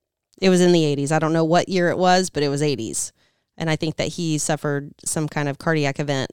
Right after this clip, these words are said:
on the field and he passed away. But then three days after this happened to Hamlin, there was a, a former N F L player who dropped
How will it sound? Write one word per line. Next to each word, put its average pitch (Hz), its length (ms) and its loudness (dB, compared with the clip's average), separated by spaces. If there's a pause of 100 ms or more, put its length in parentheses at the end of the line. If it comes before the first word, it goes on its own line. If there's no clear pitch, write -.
on 151 140 0
the 147 80 -2
field 143 300 -4
and 143 140 -4
he 151 100 -4
passed 135 320 -6
away. 143 380 -2 (1040)
But 175 220 0
then 180 560 0 (360)
three 240 380 2
days 185 240 4
after 160 580 0
this 160 160 -2
happened 151 400 -2
to 143 440 -4
Hamlin, 156 580 -2 (1600)
there 170 140 2
was 165 180 4
a, 156 200 2
a 156 120 -2 (200)
former 202 380 2
N 156 160 0
F 147 140 -4
L 135 120 -4
player 117 460 -6 (260)
who 180 160 2
dropped 147 540 -2